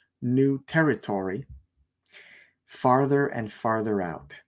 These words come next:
In Matthew thirteen, again, that chapter, which I highly recommend you go and read tonight, uh, verses forty-seven through fifty, Jesus spoke of the kingdom this way.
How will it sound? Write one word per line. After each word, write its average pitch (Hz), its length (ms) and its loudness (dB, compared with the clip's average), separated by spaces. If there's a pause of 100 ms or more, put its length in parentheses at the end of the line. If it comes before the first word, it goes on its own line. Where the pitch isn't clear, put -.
(680)
In 123 180 2
Matthew 123 400 0
thirteen, 123 640 -2
again, 98 420 -6
that 110 240 -8 (260)
chapter, 110 560 -6 (420)
which 107 200 -6
I 92 120 -2
highly 110 280 -2
recommend 98 420 -4
you 92 80 -6
go 104 120 -4
and 87 120 -6
read 104 220 -4
tonight, 92 420 -8 (960)
uh, 104 300 0
verses 143 500 2
forty-seven 170 640 2
through 123 220 -2
fifty, 107 420 0
Jesus 196 440 2
spoke - 380 -2
of 135 100 -2
the 123 120 -2
kingdom 113 440 -6
this 113 240 -4
way. - 220 -8